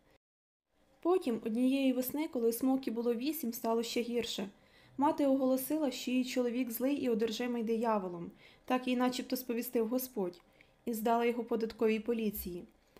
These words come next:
Смокі пам'ятав той день, коли батька вели стежкою від гуральні, приставивши пістолета до спини. Проходячи повз дружину, він глянув на неї спантеличений і сказав:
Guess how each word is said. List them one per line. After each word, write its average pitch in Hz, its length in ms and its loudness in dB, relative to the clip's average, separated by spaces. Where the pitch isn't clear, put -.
Смокі 285 380 0
пам'ятав 269 500 4
той 214 120 4
день, 208 240 2
коли 214 180 2
батька 220 360 0
вели 214 200 4
стежкою 220 500 -2
від 208 200 -2
гуральні, 226 420 2
приставивши 214 600 0
пістолета 208 560 -2
до 196 100 0
спини. 208 440 0
Проходячи 285 560 0
повз 269 260 0
дружину, 254 500 0
він 220 140 2
глянув 247 400 4
на 233 140 2
неї 233 240 0
спантеличений 214 840 0
і 208 120 -8
сказав: 196 560 -6